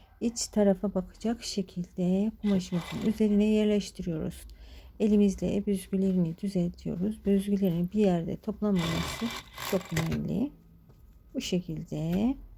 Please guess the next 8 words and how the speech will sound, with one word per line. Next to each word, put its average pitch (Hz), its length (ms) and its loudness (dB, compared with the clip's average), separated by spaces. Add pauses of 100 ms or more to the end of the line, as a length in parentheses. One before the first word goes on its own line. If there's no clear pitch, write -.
(460)
ve 202 460 4 (1300)
katlayıp 226 500 2
dikeceğiz. - 640 -8 (680)
Hepsi - 400 -4
bu. 180 100 -4 (4000)
Eliniz 226 360 6
alışıncaya 208 800 2
kadar 214 340 -2